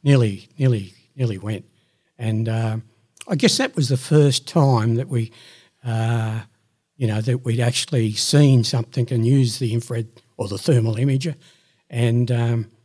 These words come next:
that started us, started us, um, to what we do now, I guess. Uh,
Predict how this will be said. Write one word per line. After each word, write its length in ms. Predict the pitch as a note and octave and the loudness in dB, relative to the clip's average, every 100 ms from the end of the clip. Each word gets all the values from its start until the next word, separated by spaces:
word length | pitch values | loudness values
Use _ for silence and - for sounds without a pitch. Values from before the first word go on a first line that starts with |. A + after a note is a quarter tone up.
| _ _ | _ _
that 180 | D3 D3 | -2 -2
started 400 | - C3+ B2 A2+ | 0 2 2 0
us, 320 | - A#2 G#2 - | -4 -6 -8 -14
started 580 | - - C#3 C#3 B2+ G#2+ | -16 -4 2 2 2 -2
us, 280 | A#2+ - - _ _ _ _ _ F3+ | -6 -6 -10 _ _ _ _ _ -8
um, 720 | C3+ C3+ C#3 C#3 C3+ B2+ D#3 _ _ _ _ _ _ - | -2 0 0 -2 -2 -4 -8 _ _ _ _ _ _ -4
to 140 | F3 | 2
what 160 | E3+ E3 | 2 0
we 100 | C#3 | 0
do 240 | C#3+ D3 | 2 2
now, 340 | C3+ G3 B3 | 2 0 -2
I 160 | G#2+ G2+ | -4 -6
guess. 420 | G#2 D#3 E3 - | -4 -4 -4 -4
Uh, 260 | C3+ A#2 | -2 -2